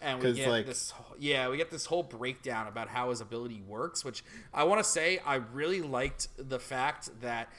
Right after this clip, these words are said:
Speaker 1: his stand ability is not that he can break apart. That's just his rock human power. The stand ability is to put himself back together, which is
Speaker 2: Yeah.
Speaker 1: interesting.
Speaker 2: Yeah, and that's all it does, but because he can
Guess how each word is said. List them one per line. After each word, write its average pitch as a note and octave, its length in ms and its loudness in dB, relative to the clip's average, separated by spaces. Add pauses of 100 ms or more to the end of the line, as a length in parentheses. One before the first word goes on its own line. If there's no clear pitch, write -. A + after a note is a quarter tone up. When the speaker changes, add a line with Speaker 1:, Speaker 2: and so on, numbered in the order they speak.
(100)
Speaker 1:
his E3 200 2
stand G#3 240 4
ability A3 480 2
is B2+ 200 -4
not D3 360 4
that D#3 100 -2
he C3+ 80 -8
can C3 160 -10
break C3+ 260 -6
apart. B2+ 600 -4
That's C3 280 -6
just C#3 200 -4
his A#2+ 180 -6
rock B2+ 340 -2
human F3 200 -10
power. F3 380 0
The C3+ 100 -12
stand E3+ 320 0
ability F3 480 -2
is C#3 280 -6
to - 180 -8
put - 180 -8
himself D3+ 540 -4
back A#2+ 260 -2
together, A2 540 -10 (400)
which A#2 180 -4
is C#3+ 160 0
Speaker 2:
Yeah. C3 240 10
Speaker 1:
interesting. F#2+ 600 -4 (580)
Speaker 2:
Yeah, E3 460 8
and C#3 120 2
that's E3+ 320 4 (140)
all D3+ 280 8
it C3+ 140 4
does, C3+ 460 8
but C3 220 2
because D3 760 8
he D3 300 2
can A#2 500 -2